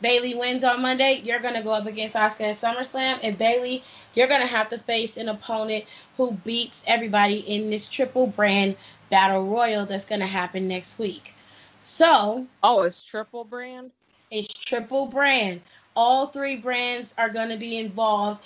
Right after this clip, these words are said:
Speaker 1: in that battle royal. N X T, Raw, and SmackDown.
Speaker 2: It should be
Speaker 1: Yes,
Speaker 2: someone
Speaker 1: ma'am.
Speaker 2: from N X T then, honestly.
Speaker 1: That's
Speaker 2: Because
Speaker 1: what everybody's
Speaker 2: she,
Speaker 1: saying.
Speaker 2: she probably ain't gonna drop it, so have somebody from N X T.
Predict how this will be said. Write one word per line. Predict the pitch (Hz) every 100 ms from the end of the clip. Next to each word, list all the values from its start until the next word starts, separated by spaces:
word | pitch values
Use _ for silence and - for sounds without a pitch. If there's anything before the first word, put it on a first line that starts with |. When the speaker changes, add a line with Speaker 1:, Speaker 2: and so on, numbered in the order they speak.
| - -
Speaker 1:
in | - 240 240
that | 226 202
battle | 220 214 214
royal. | 208 208 190 180 180
N | 175
X | 190 214 -
T, | 285 269 277
Raw, | 233 233 240 247
and | 226 233 247
SmackDown. | - - 214 180 170 156 - -
Speaker 2:
It | 180 190
should | - 190
be | 185
Speaker 1:
Yes, | 175
Speaker 2:
someone | 175 170 160
Speaker 1:
ma'am. | 214 -
Speaker 2:
from | 123
N |
X | 147 _ _ _ -
T | 147
then, | 139 139
honestly. | 135 139 139 - 135 135 131 _ _ _ _ _ _ _ _ _ _ _ _ _ _ _ _ - - -
Speaker 1:
That's | 220
Speaker 2:
Because | 180 285
Speaker 1:
what |
everybody's | 320 370 381 427 427
Speaker 2:
she, |
Speaker 1:
saying. | 453 453 403 359 370 - _ _ _ _
Speaker 2:
she | - 214
probably | 233 226 226
ain't | 226
gonna | 202 196
drop | 180 202 202 -
it, | 165
so | - 180 170
have | 165 175 180 180
somebody | 190 185 170
from | 170 156
N | 147
X | 131 -
T. | - 120